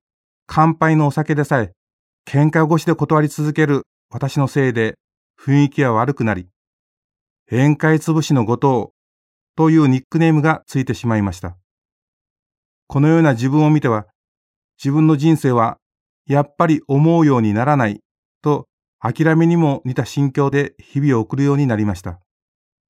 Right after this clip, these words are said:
しかし本当は、先に申し上げましたように、私の人生は自分の心で思う通りになっていたのです。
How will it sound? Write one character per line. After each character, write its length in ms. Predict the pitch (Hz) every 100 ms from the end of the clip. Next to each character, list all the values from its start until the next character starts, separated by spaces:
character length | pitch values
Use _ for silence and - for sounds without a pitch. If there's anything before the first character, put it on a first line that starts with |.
| _ _ _ _ _
し 120 | - -
か 140 | 202
し 100 | 165
本 280 | 143 156 160
当 160 | 160
は、 180 | 156 147 - _ _ _
先 320 | - 156 175
に 200 | 165 147 -
申 180 | 139
し 100 | 143
上 60 | 151
げ 80 | 151
ま 100 | 151
し 60 |
た 80 | -
よ 160 | 131 120
う 40 |
に、 180 | 113 98 _ _ _ _
私 340 | 120 139 143
の 80 | 151
人 200 | 135 160
生 160 | 147 131
は 220 | 113 107 - _
自 180 | 101 120
分 180 | 151 160
の 80 | 147
心 300 | 147 151 143
で 200 | 120 117 _ _ -
思 300 | 135 180 180
う 40 |
通 180 | 165 160
り 180 | 170 175
に 80 | 127
な 120 | 123
っ 60 |
て 100 | -
い 40 | 113
た 80 | 104
の 120 | 98
で 100 | 87
す。 220 | - _